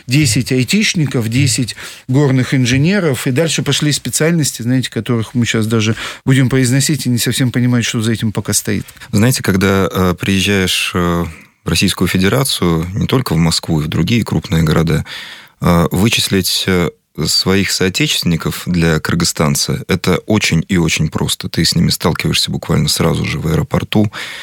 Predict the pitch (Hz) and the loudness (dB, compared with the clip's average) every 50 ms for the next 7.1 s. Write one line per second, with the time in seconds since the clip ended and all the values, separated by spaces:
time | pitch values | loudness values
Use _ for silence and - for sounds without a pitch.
0 | - - - - - - - 92 90 - - - - 120 117 117 113 107 104 95 | -16 -18 -12 -10 -6 -2 0 0 0 0 0 0 2 2 2 2 2 2 2 2
1 | 92 90 87 85 87 87 90 95 95 - - 90 85 - - 98 92 90 87 - | 2 2 0 0 0 0 2 2 0 0 0 -2 -2 -2 0 0 0 0 0 0
2 | - - - - 110 117 123 113 107 101 95 92 92 87 87 85 82 82 87 87 | -2 -2 -2 -2 0 0 2 2 2 2 2 2 2 2 2 2 2 2 2 2
3 | 87 87 87 87 87 87 - - 87 90 - - 90 85 - - - - 87 85 | 0 0 0 0 0 -2 -2 -2 -2 -2 0 0 0 0 0 0 0 0 0 2
4 | 82 82 82 80 78 78 - - - - - - - - - 95 92 90 - - | 2 2 0 0 -2 -4 -6 -8 -12 -16 -18 -16 -12 -4 0 2 2 2 2 2
5 | 92 90 87 85 85 85 - - - 90 87 85 - - - 87 90 90 107 113 | 2 4 4 4 2 0 0 0 0 0 0 0 -2 -2 0 0 2 2 2 2
6 | - - - - 80 82 82 82 78 - - - - 87 82 80 - - - 76 | 0 0 -2 -2 0 0 0 0 0 -2 -4 -4 -2 0 0 0 0 0 0 0
7 | 71 - | -2 -2